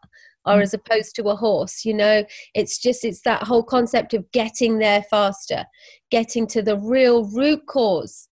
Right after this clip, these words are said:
Speaker 1: um, and, and just being able to help people in a, in a, such a fast way.
Speaker 2: Mm.
Speaker 1: Um, so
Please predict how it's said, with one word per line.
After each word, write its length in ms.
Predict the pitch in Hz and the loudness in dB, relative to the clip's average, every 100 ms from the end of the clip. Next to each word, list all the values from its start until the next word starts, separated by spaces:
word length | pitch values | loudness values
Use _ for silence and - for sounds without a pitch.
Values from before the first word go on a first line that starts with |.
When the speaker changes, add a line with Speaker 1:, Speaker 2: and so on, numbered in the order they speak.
| _ _ - | _ _ -8
Speaker 1:
um, 360 | 214 208 202 190 - | -4 0 -2 -4 -2
and, 220 | 208 - | -2 0
and 220 | 214 208 | -2 0
just 280 | 226 214 - | -2 -4 -4
being 280 | 214 208 - - | -2 -2 -4 0
able 340 | 226 226 214 | 2 2 -4
to 120 | 208 208 | -6 -6
help 300 | 202 185 - | -4 -6 -6
people 320 | 202 196 190 | -6 -2 -2
in 160 | 185 | 0
a, 160 | 185 175 | -2 -4
in 220 | - 208 190 | -6 -4 -4
a, 100 | 185 | -6
such 600 | - - - 247 - - | -10 -16 -4 -4 -2 -10
a 60 | |
fast 440 | 202 190 175 180 - | -6 -4 -4 -6 -6
way. 420 | 180 165 - 202 _ _ _ - | -4 -4 -6 -12 _ _ _ -8
Speaker 2:
Mm. 160 | 190 190 | -2 2
Speaker 1:
Um, 460 | 185 180 190 180 175 | 2 2 -2 -4 -8
so 120 | 523 | -6